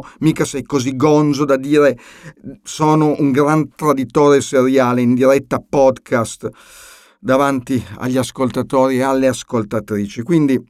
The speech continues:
in effetti mi sono inguaiato da solo. Io sono una persona integerrima. Detto questo, voglio rispondere alla tua domanda. Che cosa penso del tradimento? Ecco, io penso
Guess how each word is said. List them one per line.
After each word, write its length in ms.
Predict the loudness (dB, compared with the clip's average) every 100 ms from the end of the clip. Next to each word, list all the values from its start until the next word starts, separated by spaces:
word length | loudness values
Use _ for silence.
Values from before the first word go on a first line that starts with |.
| _
in 100 | -4
effetti 360 | -4 -4 -4 -2
mi 120 | -2
sono 240 | -2 -2 0
inguaiato 800 | 0 0 0 0 -4 -4 -6 -6 -18 _
da 160 | -8 -8
solo. 420 | -4 -2 -2 0
Io 120 | -2
sono 320 | 0 0 0 0
una 160 | -4
persona 380 | -2 -2 -2 -4
integerrima. 1040 | 0 0 0 -2 -4 -2 -4 -6 -8 -8 -12 _ -20 _ -2
Detto 300 | -2 0 2
questo, 480 | 2 0 0 -2 -2
voglio 300 | -2 0 2
rispondere 500 | 0 0 0 2 2
alla 100 | 2
tua 140 | 0 0
domanda. 440 | 0 0 -4 -6 -10 -20 -14
Che 160 | -8 -2
cosa 380 | 2 2 0
penso 640 | 0 0 0 -2 -6 -6 -2
del 260 | -2 -2
tradimento? 600 | -2 -2 0 -2 -4 -4 -4
Ecco, 340 | -2 -2 -2 -6 -20 -4
io 160 | -2 0
penso 560 | 0 0 -2 0 0